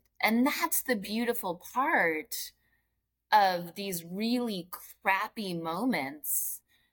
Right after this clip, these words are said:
of feeling trapped and feeling scared and feeling uncertain, is that we reach down into ourselves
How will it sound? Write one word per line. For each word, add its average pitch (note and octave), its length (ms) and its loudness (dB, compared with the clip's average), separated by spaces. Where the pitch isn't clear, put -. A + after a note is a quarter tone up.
of F3 200 0
feeling A#3 600 0
trapped D#3 500 0
and E3 180 -4
feeling A3+ 480 -2
scared D3 640 -2
and E3 240 -2
feeling A#3 520 -2
uncertain, D3 640 -6
is F3 340 -6
that - 200 -2
we F#3+ 140 -8
reach F#3+ 420 -2
down F#3+ 260 2
into F#3+ 320 -4
ourselves G#3 600 0